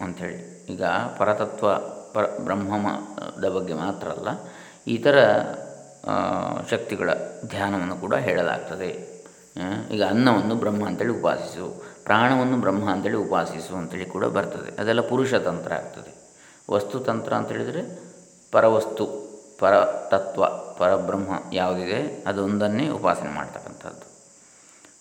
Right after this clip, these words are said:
ಈ ಬೇರೆ ಬೇರೆ ವಸ್ತುಗಳಲ್ಲಿಯೂ ಕೂಡ ಬ್ರಹ್ಮವಿದೆ ಅಂತೇಳಿ ಉಪಾಸನೆ ಮಾಡ್ತಕ್ಕಂಥದ್ದು ಪುರುಷತಂತ್ರ ಅಂತೇಳಿ ಆಗ್ತದೆ. ಪುರುಷ ಅಂತೇಳಿ ಹೇಳಿದರೆ ಪುರಿ ದೇಹೇ ಶೇತೆ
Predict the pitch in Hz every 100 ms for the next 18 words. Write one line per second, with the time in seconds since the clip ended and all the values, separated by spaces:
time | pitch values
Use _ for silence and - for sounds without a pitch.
0 | - - - - 127 120 120 135 151 151
1 | 139 139 143 139 139 143 139 143 143 135
2 | 131 131 123 123 127 123 123 123 117 104
3 | 104 104 101 92 90 107 139 135 123 123
4 | 135 131 110 87 80 - - - - -
5 | - - - - - - - - 139 139
6 | 139 127 123 123 123 127 151 170 - -
7 | - - 139 127 120 113 120 113 107 113
8 | - - - 117 104 - 107